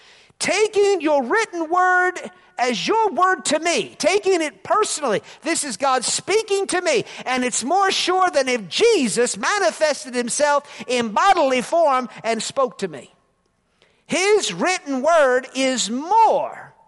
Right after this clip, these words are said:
of a guarantee than even a vision of the Lord Jesus sitting down and talking with you about some stuff. Now, I wouldn't mind that.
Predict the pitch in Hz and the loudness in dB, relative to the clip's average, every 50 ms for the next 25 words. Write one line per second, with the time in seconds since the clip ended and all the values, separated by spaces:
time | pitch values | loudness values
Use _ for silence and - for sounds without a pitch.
0 | _ _ _ _ - - 226 208 208 190 220 262 269 277 277 262 247 - - 247 | _ _ _ _ -6 -4 -2 -2 -2 -2 -2 -2 0 0 -2 -2 -4 -4 -2 0
1 | 208 175 160 - - - - _ _ - 196 190 190 196 220 233 220 202 185 170 | 0 -2 -2 -6 -10 -20 -20 _ _ -4 -2 -2 -2 -2 -2 -2 -2 -2 -4 -4
2 | 156 202 220 190 147 175 165 156 - - - 185 175 156 151 170 165 180 185 175 | -2 -4 -4 -4 -6 -8 -10 -12 -14 -10 -6 -6 -4 -4 -4 -4 -2 -2 -4 -4
3 | 165 - - 185 170 151 151 - - 196 175 165 156 165 151 151 143 - - - | -4 -6 -8 -8 -8 -8 -8 -6 -6 -6 -6 -6 -4 -4 -4 -4 -6 -10 -12 -10
4 | 151 147 143 - 165 147 - - 147 139 123 - 143 131 123 127 120 120 - 131 | -10 -8 -6 -4 -6 -4 -6 -8 -12 -12 -14 -14 -14 -10 -8 -8 -10 -10 -12 -16
5 | - - - 107 - - _ _ 127 123 151 208 277 320 381 359 339 320 339 370 | -16 -14 -14 -14 -16 -18 _ _ -10 -6 -6 -4 -4 -4 -4 -6 -6 -6 -6 -6
6 | 392 381 311 147 110 - - - - - | -6 -6 -8 -8 -10 -12 -14 -18 -20 -20